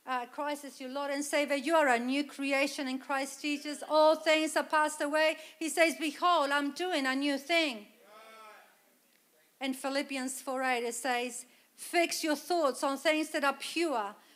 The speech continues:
things that are true, things that are noble, things that are praiseworthy." In other words, if it's not positive, don't think about it. If it's negative about your family, about your health, about your husband and wife, don't think about it. Fix your thought on what is true.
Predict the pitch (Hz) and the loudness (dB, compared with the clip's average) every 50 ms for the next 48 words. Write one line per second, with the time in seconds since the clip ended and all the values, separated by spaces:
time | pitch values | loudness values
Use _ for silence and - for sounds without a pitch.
0 | _ _ - - 339 330 320 311 - 330 294 277 277 269 262 - - - 359 349 | _ _ -2 2 2 2 2 0 -2 0 2 4 4 2 2 -2 -4 -2 -2 0
1 | 320 254 220 202 - - - _ - - - 349 330 330 - - 349 330 302 302 | 0 -2 -4 -6 -10 -16 -20 _ -12 0 4 4 6 6 4 2 0 2 2 4
2 | 302 294 320 330 339 349 254 269 233 214 202 214 214 - 349 339 320 311 339 320 | 4 4 4 4 2 2 0 0 -2 -2 -4 -6 0 2 4 4 4 2 2 2
3 | 302 285 277 285 - - 349 339 349 339 339 - - 320 311 330 339 277 277 285 | 0 0 0 0 2 6 6 6 6 4 0 -2 0 4 4 4 4 4 2 0
4 | 277 302 330 320 330 302 330 320 320 330 339 339 311 294 311 311 262 269 339 349 | 2 2 2 2 2 6 8 8 8 6 4 0 0 2 2 0 2 2 2 4
5 | 349 320 330 - - - 339 370 359 359 294 254 339 339 349 - - - - - | 4 4 2 -2 0 2 4 4 2 0 -4 -2 -2 -2 -2 -4 -8 -20 -20 -20
6 | _ _ _ _ _ - 349 359 370 349 - 381 349 339 339 349 349 - 302 285 | _ _ _ _ _ 6 6 6 6 4 4 2 4 4 2 2 0 0 2 2
7 | 277 254 240 226 220 202 214 - - 330 339 370 339 - - 294 294 302 339 349 | 2 2 2 0 -2 -6 -6 -6 -4 -4 -2 -2 -2 -2 0 0 2 2 2 2
8 | 349 349 - 349 330 254 320 302 294 269 277 269 - - 349 330 339 339 339 339 | 0 -2 -4 -4 -4 -2 -2 -2 -2 -2 -4 -8 -4 0 2 2 4 2 0 0
9 | 330 - 277 254 240 277 269 247 254 320 320 320 320 311 311 254 - 277 269 262 | 0 0 -2 -2 -2 -2 -4 0 0 2 2 2 2 0 -2 -4 -4 -4 -4 -2
10 | 269 262 262 254 - - - _ _ _ - - - 330 330 330 - 339 302 285 | -4 -4 -6 -6 -10 -16 -20 _ _ _ -8 -2 -2 -2 -2 -2 -2 -2 0 2
11 | 294 294 320 320 330 330 330 349 - - - - _ _ _ _ - 349 339 349 | 2 4 4 4 6 4 4 2 0 -6 -16 -20 _ _ _ _ 6 6 6 6
12 | 349 339 359 339 330 320 339 349 330 277 262 254 247 233 - - 392 392 392 - | 6 4 2 2 2 2 0 0 2 2 2 0 -2 -4 -4 -2 -2 -2 -2 -2
13 | - 339 302 - - - 370 349 302 277 277 285 285 285 294 311 311 302 302 302 | -4 -4 -4 -4 -2 0 2 4 4 4 2 0 0 2 2 2 2 2 0 -2
14 | - - - - - 370 359 285 214 185 | -4 -8 -8 -6 -4 -2 -2 -2 -4 -8